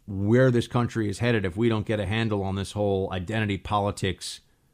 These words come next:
debacle that continues to play out. Friends, when do you want to spot that burglar?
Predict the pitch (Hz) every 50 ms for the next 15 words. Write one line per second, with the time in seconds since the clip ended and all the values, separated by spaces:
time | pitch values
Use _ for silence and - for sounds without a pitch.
0 | _ _ _ _ _ _ _ _ - 120 87 - 104 110 131 127 - - - -
1 | _ _ _ _ _ _ _ _ 85 85 - - - 90 85 - - 131 135 120
2 | 101 90 - 90 - - 92 82 85 87 80 - - - _ _ _ _ _ _
3 | _ _ _ _ _ _ _ _ _ _ _ _ _ _ _ _ _ - _ _
4 | _ _ _ _ _ _ _ _ _ _ _ _ _ _ _ _ _ _ 123 139
5 | 147 147 135 101 110 131 151 175 202 208 208 208 208 208 202 196 - - - -
6 | 185 185 185 185 - - 185 175 170 156 123 - 151 170 190 208 190 147 113 87
7 | 78 80 -